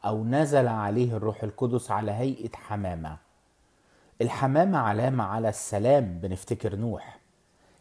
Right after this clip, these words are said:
لكن كمان الحمامة بعكس أو على غير باقي الطيور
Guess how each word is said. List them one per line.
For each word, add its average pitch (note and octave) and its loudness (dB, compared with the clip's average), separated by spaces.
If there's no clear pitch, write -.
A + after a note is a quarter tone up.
لكن B2+ 2
كمان D#3 2
الحمامة A2 -2
بعكس - -2
أو F#2+ -4
على F#2 -4
غير C3 4
باقي A2+ 0
الطيور A2 -2